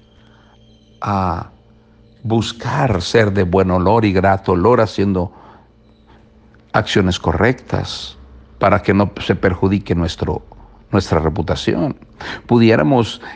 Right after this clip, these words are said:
eh, a-, haber hecho muchas cosas buenas, pero una pequeña cosa que hagamos mal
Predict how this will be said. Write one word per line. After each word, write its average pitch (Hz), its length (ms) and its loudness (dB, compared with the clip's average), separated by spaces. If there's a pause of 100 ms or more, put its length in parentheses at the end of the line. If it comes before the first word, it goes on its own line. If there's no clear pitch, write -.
eh, 107 460 4 (260)
a-, - 120 -2
haber 107 320 2
hecho 120 320 0 (160)
muchas 147 720 2
cosas 101 340 -2
buenas, 101 360 0
pero 104 300 2
una - 400 -2
pequeña 139 560 -2
cosa - 300 -4
que - 120 -4
hagamos 87 440 0
mal 87 460 0